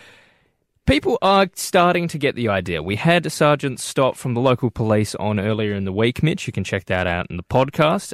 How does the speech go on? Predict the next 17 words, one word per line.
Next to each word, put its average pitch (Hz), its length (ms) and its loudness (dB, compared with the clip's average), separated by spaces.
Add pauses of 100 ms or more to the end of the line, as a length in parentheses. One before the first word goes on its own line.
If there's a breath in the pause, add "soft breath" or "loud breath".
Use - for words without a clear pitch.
And 131 240 -4
he 143 60 -4
was 160 80 -6
saying 208 240 0
that 156 200 2
younger 190 260 0
people 160 340 0
were 135 120 4
not 131 260 2
getting 90 400 -6 (500)
the 120 120 0
idea 104 380 4
about 104 280 2
self-isolating 110 1300 0
during 95 340 -4
coronavirus. 87 800 -2
But - 160 -2